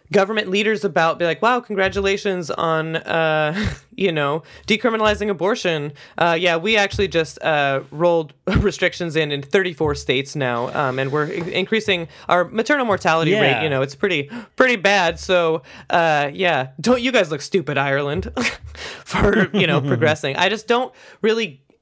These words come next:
Speaker 1: I really don't get the f-, plan. And you know why that is? Because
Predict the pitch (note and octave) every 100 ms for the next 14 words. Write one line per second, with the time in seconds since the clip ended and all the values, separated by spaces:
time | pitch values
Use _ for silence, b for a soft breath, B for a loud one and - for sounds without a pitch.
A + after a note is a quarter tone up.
0 | _ - - F#3 F#3 A#3 G#3+ G#3+ E3+ F#3
1 | F3+ F3 - _ - F3+ G3 G#3 F#3+ F#3+
2 | G#3+ A#3 A#3+ B3 B3+ - G#3 G#3 A3 A#3
3 | -